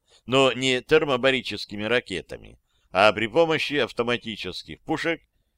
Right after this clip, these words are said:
и универсальных пушечных контейнеров. Таким образом,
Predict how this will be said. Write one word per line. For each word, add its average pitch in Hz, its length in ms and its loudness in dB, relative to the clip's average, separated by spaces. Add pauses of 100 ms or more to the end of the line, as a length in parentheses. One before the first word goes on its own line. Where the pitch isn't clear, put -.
и 87 100 -4
универсальных 139 840 0
пушечных 120 580 -8
контейнеров. 90 720 -8 (640)
Таким 120 280 -2
образом, 120 600 2